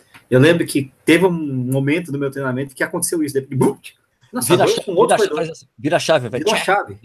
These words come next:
Speaker 1: é, vira chave, exatamente, né?
Speaker 2: Um quarenta e seis trinta e três.
Speaker 1: Tentando virar
Speaker 2: Ele,
Speaker 1: de novo, né? Não
Speaker 2: ele
Speaker 1: rolou.
Speaker 2: quase, ele quase bateu o tempo, o melhor tempo do,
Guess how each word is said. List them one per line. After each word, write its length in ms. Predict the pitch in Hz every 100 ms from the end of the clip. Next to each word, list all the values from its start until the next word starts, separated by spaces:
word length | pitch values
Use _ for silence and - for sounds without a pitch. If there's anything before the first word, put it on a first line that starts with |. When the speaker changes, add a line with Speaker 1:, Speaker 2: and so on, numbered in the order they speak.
| 127
Speaker 1:
é, 120 | 160
vira 220 | 147 196
chave, 320 | - - -
exatamente, 580 | 113 160 190 143 110 - -
né? 60 | 151
Speaker 2:
Um 60 |
quarenta 360 | - 156 165 135
e 60 |
seis 220 | - 160 -
trinta 180 | 160
e 20 | -
três. 100 | 127
Speaker 1:
Tentando 180 | 233 185
virar 140 | 160
Speaker 2:
Ele, 80 | -
Speaker 1:
de 80 | 247
novo, 220 | 180 170 117
né? 160 | 123
Não 120 | 120 131
Speaker 2:
ele 140 | 135 135
Speaker 1:
rolou. 100 | 139
Speaker 2:
quase, 380 | 202 226 202 202
ele 160 | 180 208
quase 340 | - 214 214
bateu 280 | 196 175 190
o 60 | 185
tempo, 340 | 190 190 190
o 100 | - 147
melhor 260 | 160 156
tempo 340 | 170 165 175 160
do, 1040 | 170 156 131 117 104 101 104 - -